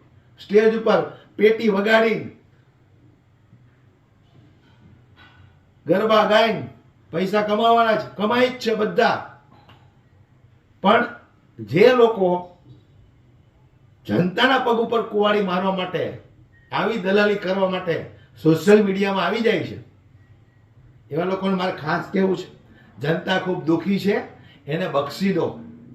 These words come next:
આવી ખોટી હેડ ના કરો તમે, ખોટી હેડ ના કરો. એના સ્માર્ટ મીટર સારા હશે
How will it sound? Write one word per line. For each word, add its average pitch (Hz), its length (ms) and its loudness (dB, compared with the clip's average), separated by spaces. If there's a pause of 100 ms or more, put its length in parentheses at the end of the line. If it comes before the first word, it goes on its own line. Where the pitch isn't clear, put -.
(1120)
આવી 165 300 -2
ખોટી 185 320 2
હેડ 185 200 4
ના 202 200 0
કરો 214 280 0
તમે, 226 260 2 (1500)
ખોટી 208 380 0
હેડ 214 280 4
ના 208 180 2 (100)
કરો. 196 200 0 (800)
એના 208 380 6
સ્માર્ટ 214 320 0
મીટર 220 260 0
સારા 220 500 2
હશે 220 220 8